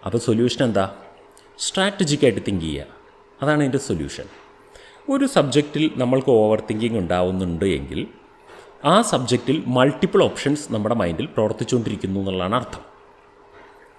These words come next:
ഈ മൾട്ടിപ്പിൾ ഓപ്ഷൻസിൽ ഏത് ഓപ്ഷനും നമുക്ക് തൃപ്തികരവുമല്ല എന്നുള്ളതാണ് അർത്ഥം. ഇനി അല്ല എന്നുണ്ടെങ്കിൽ ഒരു ഓപ്ഷനും തെളിഞ്ഞു വരുന്നില്ലാത്ത അവസ്ഥയും ആവാം. അപ്പോൾ നമ്മളൊരു പ്രശ്നം അഭിമുഖീകരിക്കുമ്പോൾ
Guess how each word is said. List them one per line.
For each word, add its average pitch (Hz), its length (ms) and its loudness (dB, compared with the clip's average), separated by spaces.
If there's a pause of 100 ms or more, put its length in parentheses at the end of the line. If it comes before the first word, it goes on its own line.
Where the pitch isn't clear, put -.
(560)
ഈ 175 100 4
മൾട്ടിപ്പിൾ 170 560 6
ഓപ്ഷൻസിൽ 185 480 2 (120)
ഏത് 170 240 6
ഓപ്ഷനും - 400 2
നമുക്ക് 147 320 0
തൃപ്തികരവുമല്ല 165 1000 4 (220)
എന്നുള്ളതാണ് 107 480 0
അർത്ഥം. - 280 -6 (1300)
ഇനി 220 160 6
അല്ല 170 320 6
എന്നുണ്ടെങ്കിൽ 208 460 6
ഒരു 208 220 6
ഓപ്ഷനും 226 360 6
തെളിഞ്ഞു 196 320 8
വരുന്നില്ലാത്ത 165 500 4
അവസ്ഥയും 156 360 2
ആവാം. 73 220 -2 (1500)
അപ്പോൾ - 180 0
നമ്മളൊരു 247 380 4
പ്രശ്നം 202 500 2
അഭിമുഖീകരിക്കുമ്പോൾ 135 1000 0